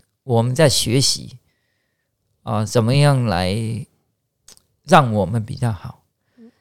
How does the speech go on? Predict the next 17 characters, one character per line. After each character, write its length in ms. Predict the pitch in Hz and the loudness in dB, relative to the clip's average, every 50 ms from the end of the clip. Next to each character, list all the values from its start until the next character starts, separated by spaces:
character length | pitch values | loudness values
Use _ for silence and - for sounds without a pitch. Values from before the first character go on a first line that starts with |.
| _ _ | _ _
所 240 | _ - - 160 165 | _ 2 4 6 6
以 1080 | 160 151 139 135 131 127 123 123 110 67 62 65 87 95 87 87 92 85 73 78 - - - | 6 6 4 4 2 2 0 0 -2 -4 -6 -8 -8 -8 -8 -8 -8 -8 -10 -12 -14 -2 2
到 200 | 185 175 151 139 | 2 2 2 2
处 200 | - - 160 151 | 0 0 0 0
演 280 | 143 120 123 139 156 | 0 0 0 0 0
讲， 300 | 143 120 104 87 92 117 | -2 -2 -2 -2 -4 -4
当 200 | 123 131 135 139 | -4 -4 -2 -2
然 240 | 135 110 90 98 117 | -2 -2 -4 -4 -4
是 160 | 113 - 139 | -6 -6 -6
在 480 | 123 123 135 127 113 117 117 120 120 120 - - _ | -4 -2 -2 0 0 0 -2 -2 -4 -6 -8 -12 _
推 200 | - 139 139 135 | -4 -2 -2 -2
动 220 | 135 151 139 131 | -2 -2 -2 -2
生 180 | 120 - - 131 | -2 -2 -2 -2
命 180 | 131 131 123 117 | -2 -2 -2 -2
的 80 | 107 | -4
教 300 | 98 - 127 113 110 - | -2 -2 -2 -2 -2 -2
育， 280 | 123 120 117 95 107 | -4 -4 -6 -6 -8